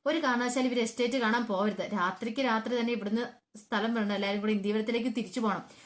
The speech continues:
അപ്പൊ അതിന് വേണ്ടിയിട്ട് എല്ലാം നന്ദനെയൊക്കെ ഒന്ന് പേടിപ്പിക്കാനായിട്ട് പറഞ്ഞു വിട്ടതാ ബാലാജിനെ ഗുണ്ടകളെയും കൂടെ. പക്ഷെ നന്ദയുടെ അടുത്ത് അവന്മാരുടെ ഒരു കളിയും നടക്കില്ല. നന്ദൻ ബാലാജിനെ ഗുണ്ടകളെയും കൂടെ പൊളിച്ചെടുക്കുന്നുണ്ട്.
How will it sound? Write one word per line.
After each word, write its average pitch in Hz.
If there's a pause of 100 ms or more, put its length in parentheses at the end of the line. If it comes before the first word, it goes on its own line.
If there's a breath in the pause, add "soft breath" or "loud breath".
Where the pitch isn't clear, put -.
(140 loud breath)
അപ്പൊ 226
അതിന് 220
വേണ്ടിയിട്ട് 240 (320 loud breath)
എല്ലാം 262
നന്ദനെയൊക്കെ 233
ഒന്ന് 254
പേടിപ്പിക്കാനായിട്ട് 226
പറഞ്ഞു 214
വിട്ടതാ 220 (800)
ബാലാജിനെ 208 (720)
ഗുണ്ടകളെയും 190
കൂടെ. 190 (260 loud breath)
പക്ഷെ 220
നന്ദയുടെ 233
അടുത്ത് 233
അവന്മാരുടെ 226
ഒരു 214
കളിയും 214
നടക്കില്ല. 202 (220 loud breath)
നന്ദൻ 269
ബാലാജിനെ 233 (120)
ഗുണ്ടകളെയും 226
കൂടെ 247
പൊളിച്ചെടുക്കുന്നുണ്ട്. 214